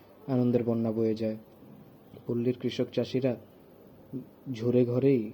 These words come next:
থাকতে বেশি, কুড়ে ঘরে থাকতেই বেশ, বেশি পছন্দ করে, আনন্দ পায়। অট্টালিকাতেও এত আনন্দ নেই তাদের। কবি চাষি ও কৃষকদের পল্লী মায়ের আসল সন্তান বলেছেন। পল্লী মায়ের সন্তানেরা অন্যান্য লোকের মতো কোনো মোহের প্রতি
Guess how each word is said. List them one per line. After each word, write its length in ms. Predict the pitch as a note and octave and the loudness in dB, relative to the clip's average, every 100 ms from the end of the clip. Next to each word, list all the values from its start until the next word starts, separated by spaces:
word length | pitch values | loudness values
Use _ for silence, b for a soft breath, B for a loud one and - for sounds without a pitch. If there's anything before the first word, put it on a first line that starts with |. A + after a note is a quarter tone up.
| - | -8
থাকতে 520 | - G#2+ - - D#3+ D3+ A#2 | -6 -6 -6 0 0 -2 -6
বেশি, 260 | A2 - A#2 - B B - | -6 -2 -4 -6 B B -8
কুড়ে 240 | - D#3 D#3 | 0 2 4
ঘরে 220 | C#3+ C#3+ | 2 0
থাকতেই 420 | C3+ A#2 - E3 | -2 -6 -2 0
বেশ, 260 | B2 G#2+ - - | 0 -4 -8 -10
বেশি 300 | A#2 A2+ C3+ B2+ | -6 -4 -4 -4
পছন্দ 380 | A2 G#2+ A2 G#2+ | -4 -4 -4 -4
করে, 220 | G#2 G2+ - | -6 -8 -8
আনন্দ 320 | A#2 A2+ A2 G#2 | -6 -4 -4 -4
পায়। 160 | G2+ G2+ B B B B - - | -6 -10 B B B B -20 -10
অট্টালিকাতেও 640 | B2+ - C3+ C3+ C3+ E3 | -6 0 0 2 0 0
এত 200 | F3+ B2 | 0 0
আনন্দ 320 | A#2+ A2+ A2+ A2+ | -2 -2 -4 -4
নেই 180 | A2 | -4
তাদের। 280 | G#2+ G#2 G#2 G#2 - - - - - | -4 -6 -6 -10 -14 -20 -20 -6 -2
কবি 160 | B2+ | 0
চাষি 320 | C3 A2+ - | 0 0 2
ও 60 | C3+ | 0
কৃষকদের 420 | A#2+ A#2 A#2 A#2+ A#2 | 0 -2 -2 -2 0
পল্লী 240 | A#2+ A#2+ | 0 2
মায়ের 180 | B2 B2+ - | 0 -2 -4
আসল 280 | A2+ A#2 C3 | -6 -2 -2
সন্তান 420 | - A2 G#2+ G#2 | -2 -6 -6 -6
বলেছেন। 440 | G#2 G#2 A#2 A2 G#2+ B B - - | -4 -6 -6 -10 -12 B B -20 -4
পল্লী 240 | A2+ A2+ A2+ | -2 0 0
মায়ের 180 | A2+ | -4
সন্তানেরা 540 | A2 A#2 G#2+ A#2+ B2+ C#3 | -4 -6 -4 -4 -2 -2
অন্যান্য 500 | A2 A2 A2 A2+ A2 | -4 -6 -6 -4 -2
লোকের 320 | A2 G#2+ A#2 | -4 -4 -4
মতো 220 | B2 B2 | -2 -2
কোনো 200 | G#2+ A2 | -2 -4
মোহের 320 | G#2 G#2+ A#2+ A#2+ - | -4 -4 -6 -6 -6
প্রতি 280 | G#2+ D3+ | -2 -2